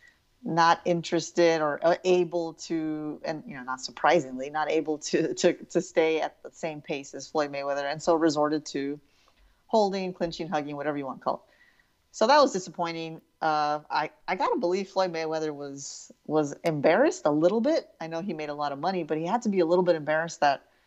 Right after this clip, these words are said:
that this guy got to go the distance with him when someone like Conor McGregor couldn't do it.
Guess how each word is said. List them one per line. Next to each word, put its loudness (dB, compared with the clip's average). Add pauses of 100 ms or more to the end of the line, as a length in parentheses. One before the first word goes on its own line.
(300)
that -2
this 2
guy 2
got 0
to -4
go 0
the -6
distance -2
with -4
him -8 (480)
when -2
someone 0
like 2
Conor 0
McGregor 4
couldn't -6
do -6
it. -10